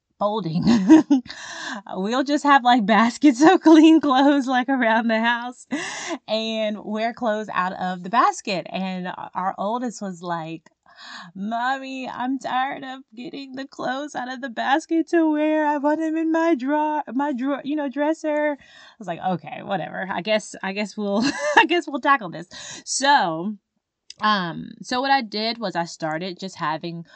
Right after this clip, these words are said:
"Okay, we're just gonna work on sorting." 'Cause I was folding everybody's clothes, y'all. Like, it was exhausting. And I was like, "There's got to be a better way." So I had them, um, sort, sort the clothes. Right now I have a six-year-old, a four-year-old, and,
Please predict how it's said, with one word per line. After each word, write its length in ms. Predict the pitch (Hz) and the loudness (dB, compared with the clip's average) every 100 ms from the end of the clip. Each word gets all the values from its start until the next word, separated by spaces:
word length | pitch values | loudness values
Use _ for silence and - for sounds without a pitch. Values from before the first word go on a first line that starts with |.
| - | -14
"Okay, 300 | 185 - 311 | -12 -6 -6
we're 160 | 247 220 | -4 -8
just 180 | 214 - | -12 -6
gonna 360 | 226 233 214 180 | -4 -2 -2 -4
work 240 | 185 208 | -8 -8
on 180 | 233 240 | -6 -6
sorting." 720 | - 233 349 269 147 156 170 _ | -6 -6 -6 -6 -10 -12 -16 _
'Cause 100 | 220 | -2
I 80 | 247 | -2
was 180 | 370 - | -2 -4
folding 340 | 196 240 294 | -4 -2 -2
everybody's 440 | 175 214 311 320 240 | -6 -6 -4 -4 -6
clothes, 400 | - 185 339 190 | -8 -6 -4 -4
y'all. 320 | 156 185 220 | -6 -4 -6
Like, 180 | 180 180 | -8 -8
it 60 | 294 | -8
was 120 | 320 | -8
exhausting. 800 | 160 - 147 240 - - - 180 | -10 -12 -12 -14 -16 -20 -16 -16
And 80 | 185 - - - | -16 -20 -20 -12
I 40 | 202 | -8
was 80 | |
like, 120 | 196 185 | -8 -10
"There's 160 | 208 | -12
got 240 | - 440 523 | -12 -14 -8
to 80 | - | -8
be 160 | 151 | -6
a 60 | 147 | -8
better 300 | 151 143 143 | -8 -8 -8
way." 300 | 156 - 196 _ - - | -10 -10 -12 _ -20 -18
So 120 | - 240 | -4 -2
I 80 | |
had 240 | 254 277 240 | 0 -2 -4
them, 320 | 269 262 254 | -6 -2 -4
um, 520 | - 214 208 202 202 - | -4 -8 -8 -8 -10 -12
sort, 720 | - - 175 143 202 - - _ _ _ _ _ _ - - | -16 -10 -8 -6 -8 -10 -20 _ _ _ _ _ _ -20 -10
sort 240 | 208 202 | -8 -8
the 60 | 233 | -8
clothes. 240 | 190 170 | -6 -6
Right 160 | 196 196 | -8 -6
now 160 | 214 | -6
I 40 | 220 | -4
have 280 | 190 180 170 | -4 -6 -8
a 180 | 165 | -10
six-year-old, 500 | 165 226 - 240 226 | -10 -12 -10 -8 -6
a 60 | 170 | -8
four-year-old, 480 | - 180 185 175 175 | -10 -10 -8 -8 -10
and, 480 | - 156 156 156 151 | -12 -12 -12 -12 -14